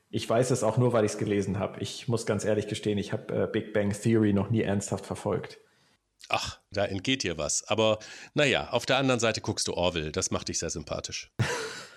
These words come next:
Speaker 1: <laughs> Lasst uns noch mal zu einer anderen Kröte kommen, die ich schwer zu schlucken finde.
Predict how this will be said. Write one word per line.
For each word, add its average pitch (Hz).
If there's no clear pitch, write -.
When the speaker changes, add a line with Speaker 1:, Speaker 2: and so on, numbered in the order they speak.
Speaker 1:
<laughs> -
Lasst 143
uns 143
noch 135
mal 139
zu -
einer 117
anderen 101
Kröte -
kommen, 90
die 127
ich -
schwer 110
zu -
schlucken -
finde. -